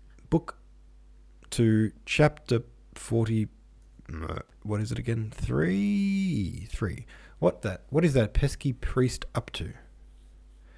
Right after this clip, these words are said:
Swim said the mum fishy said, "Well, if it were today, it would be trying to, he would be trying to get more subscribers to his YouTube channel."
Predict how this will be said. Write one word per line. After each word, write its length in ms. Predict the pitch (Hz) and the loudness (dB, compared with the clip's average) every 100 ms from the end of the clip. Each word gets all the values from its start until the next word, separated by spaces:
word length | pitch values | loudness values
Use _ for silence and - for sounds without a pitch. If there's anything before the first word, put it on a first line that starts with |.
| - - - - | -20 -20 -20 -16
Swim 200 | - 190 | 4 4
said 140 | 175 165 | 6 8
the 80 | 151 | 10
mum 140 | 143 | 8
fishy 180 | 147 135 | 6 2
said, 220 | 143 127 | 2 4
"Well, 400 | 127 139 143 - - - - - - - 131 | 8 8 8 2 -20 -20 -20 -20 -20 -6 -4
if 100 | 123 | 0
it 40 | |
were 120 | 120 | -2
today, 400 | - 127 123 123 | 2 6 6 6
it 60 | 113 | 2
would 180 | 104 107 | -2 -2
be 360 | 104 98 - - - - - - | -2 -2 -8 -20 -20 -20 -20 -16
trying 360 | - 113 110 104 | 0 2 2 0
to, 160 | 104 104 - - - - - - | -4 -4 -16 -20 -20 -20 -20 -20
he 240 | - 113 117 | -12 -2 2
would 80 | 110 | 2
be 100 | 110 | 4
trying 280 | 139 131 113 | 8 8 6
to 80 | |
get 160 | 117 117 | 0 0
more 200 | 117 113 | 2 0
subscribers 640 | - 107 - 101 101 95 - | 0 -6 -4 -2 -2 -2 -6
to 140 | - | -6
his 160 | 90 92 | -6 -4
YouTube 420 | 101 - 80 82 | -4 -4 -10 -10
channel." 300 | - 87 | -10 -10